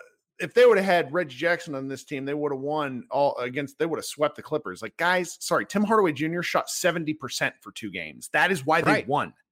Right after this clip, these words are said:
Speaker 1: They didn't win because it, it's not that they were bad, but they got, they, they, they didn't capitalize on their outlier performances.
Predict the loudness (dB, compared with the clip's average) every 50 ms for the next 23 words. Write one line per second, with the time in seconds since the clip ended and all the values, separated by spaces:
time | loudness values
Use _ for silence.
0 | _ _ _ 0 2 2 4 4 4 4 4 6 6 6 6 6 6 4 4 2
1 | 2 -2 -2 -6 -20 -20 -20 -20 _ -6 -6 -4 -2 -2 -4 -2 2 2 2 2
2 | 0 -2 0 0 0 0 2 4 6 6 8 6 6 4 2 2 -2 -4 0 0
3 | -2 2 4 4 4 4 4 2 -2 -2 -2 0 -2 -2 -2 -4 -6 -4 -4 -2
4 | -2 -2 -4 -4 -4 -2 0 0 0 0 2 2 4 4 4 2 0 -2 -2 0
5 | 2 4 4 4 4 4 4 4 4 2 0 -2 -8 -8 -4 -2 -2 -2 -4 -6
6 | -12 -16 -18 -18 -18 -20 -20